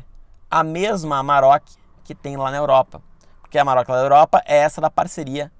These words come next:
Ford e Volks. A Volks aqui do Brasil optou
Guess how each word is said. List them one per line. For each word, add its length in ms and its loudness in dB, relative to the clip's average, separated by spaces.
Ford 380 -2
e 40 -12
Volks. 400 -10
A 180 6
Volks 260 -2
aqui 100 -12
do 100 -8
Brasil 460 -4
optou 600 0